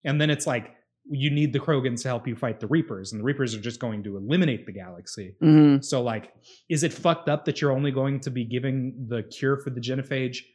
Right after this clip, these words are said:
Speaker 1: so that you can protect the universe? Shouldn't you have just done it in the first place?
Speaker 2: Yes.
Speaker 1: Yeah.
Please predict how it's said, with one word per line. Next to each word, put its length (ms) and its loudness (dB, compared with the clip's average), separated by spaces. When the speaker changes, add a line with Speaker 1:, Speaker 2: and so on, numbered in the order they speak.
Speaker 1:
so 320 -2
that 280 -2
you 80 -6
can 180 -6
protect 440 -8
the 60 -8
universe? 580 -6
Shouldn't 360 -4
you 60 2
have 80 -2
just 180 -4
done 180 0
it 100 -2
in 100 -2
the 60 -4
first 340 -6
place? 340 -4
Speaker 2:
Yes. 520 8
Speaker 1:
Yeah. 220 2